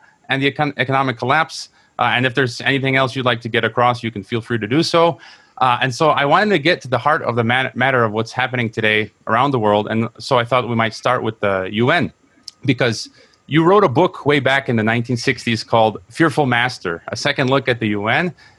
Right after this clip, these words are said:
You did a documentary on the U N looking at Congo, uh, and Katanga. And I feel we are experiencing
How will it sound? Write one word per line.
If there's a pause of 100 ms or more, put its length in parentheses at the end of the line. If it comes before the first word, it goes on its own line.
(120)
You
did
a
documentary
on
the
U
N
looking
at
Congo,
uh,
and
Katanga. (380)
And
I
feel
we
are
experiencing